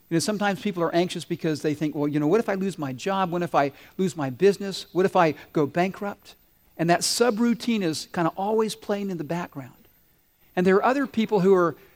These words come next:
just afraid all the time that they're not gonna be accepted, that they're not gonna live up to expectations that other people have.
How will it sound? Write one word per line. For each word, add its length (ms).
just 240
afraid 460
all 100
the 100
time 300
that 80
they're 100
not 220
gonna 120
be 120
accepted, 640
that 80
they're 100
not 200
gonna 160
live 140
up 120
to 120
expectations 800
that 100
other 180
people 280
have. 420